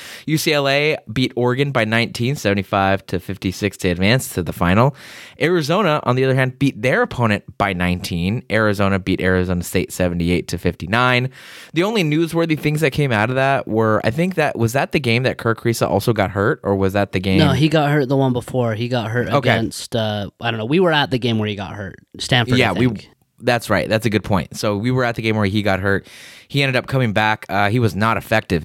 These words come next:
Speaker 1: at all in that game. And then the other piece of news that came out from U C L A Oregon is that Dembona hurt his shoulder pretty considerably. U C L A has been telling us, the company line from U C L A has been,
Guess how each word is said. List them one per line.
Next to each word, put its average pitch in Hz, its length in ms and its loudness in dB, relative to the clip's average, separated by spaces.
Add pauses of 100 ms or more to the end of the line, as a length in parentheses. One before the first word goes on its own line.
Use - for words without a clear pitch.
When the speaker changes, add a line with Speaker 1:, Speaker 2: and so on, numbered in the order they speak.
(140)
Speaker 1:
at 107 160 2
all 95 380 2
in 90 240 -2
that 85 220 -2
game. 113 340 2 (460)
And 151 180 0
then 147 80 0
the 143 100 2
other 151 160 4
piece 131 240 0
of 120 60 2
news 117 160 2
that 113 80 0
came 113 180 2
out 104 140 2
from 107 120 -2
U 104 60 4
C 104 160 0
L 101 80 4
A 98 80 2
Oregon 104 300 2
is 92 80 -2
that 90 120 -2
Dembona 113 680 0
hurt 95 320 -2
his 110 400 -2
shoulder 85 500 0 (240)
pretty 104 320 0
considerably. 127 880 0 (380)
U 156 140 0
C 175 120 0
L 151 160 2
A 151 200 2
has 131 260 0
been 113 320 0
telling 120 340 0
us, 123 100 0
the 123 80 -4
company 117 360 0
line 104 320 2
from 90 160 -2
U 95 80 4
C 95 160 0
L 90 100 2
A 101 140 4
has 98 180 0
been, 87 300 0